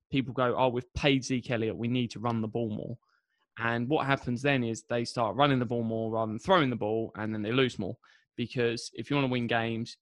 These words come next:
<laughs> it's all about the passing game, um, the majority of the time. So all we've seen, there, there's not been a single running back that's got paid recently that has gone and produced it for three years. Um,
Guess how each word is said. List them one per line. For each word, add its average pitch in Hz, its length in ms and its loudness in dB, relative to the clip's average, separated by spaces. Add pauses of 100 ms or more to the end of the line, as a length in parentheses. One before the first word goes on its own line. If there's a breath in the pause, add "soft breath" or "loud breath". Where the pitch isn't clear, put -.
(140)
<laughs> - 200 -20
it's - 260 -2
all 131 140 2
about 113 160 0
the - 60 -8
passing 113 380 -4
game, 107 260 -8 (460)
um, 110 320 -2
the 117 80 -4
majority 120 440 -4
of 101 60 -8
the 113 60 -12
time. 117 360 -2 (720)
So 135 340 0 (1000 soft breath)
all 165 160 4
we've 185 200 4
seen, 170 340 0
there, 147 180 0
there's 165 240 0
not 185 120 0
been 180 160 0
a 165 60 0
single 175 380 2
running 165 320 2
back 107 340 -6
that's - 380 -6
got - 200 -6
paid 139 400 2
recently 120 640 -8 (380 soft breath)
that 127 220 2 (520)
has 127 140 -4
gone 143 260 2
and 131 100 4
produced - 380 -4
it - 80 -10
for - 80 -20
three 123 240 -6
years. 123 360 -6 (440)
Um, 110 400 -6